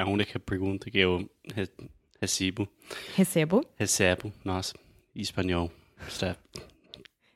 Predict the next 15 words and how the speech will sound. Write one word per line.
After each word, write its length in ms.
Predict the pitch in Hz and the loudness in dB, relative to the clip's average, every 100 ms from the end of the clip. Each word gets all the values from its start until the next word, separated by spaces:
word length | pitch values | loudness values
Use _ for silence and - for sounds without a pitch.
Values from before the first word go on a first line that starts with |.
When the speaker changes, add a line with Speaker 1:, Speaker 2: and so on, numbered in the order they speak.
| - | 2
Speaker 2:
Você 160 | - | 6
sempre 340 | 285 370 440 330 | 8 6 8 8
tem 80 | 277 | 8
essa 200 | 262 254 | 8 6
desculpa, 460 | 240 - 165 - | 6 4 2 2
para. 460 | 170 226 190 - - _ _ _ _ _ - | 6 6 6 2 -4 _ _ _ _ _ -10
Speaker 1:
É, 140 | 202 | -6
vou 100 | 220 | -2
Speaker 2:
Parou. 360 | 165 269 302 285 | 10 12 12 12
Speaker 1:
parar 140 | 202 151 | 10 6
daqui 320 | 139 131 147 | 6 6 4
a 40 | |
pouco. 120 | - 359 | 6 8
Speaker 2:
Parou. 300 | 370 254 185 _ _ _ - | 8 6 2 _ _ _ 2
Speaker 1:
Tá. 140 | 107 | 2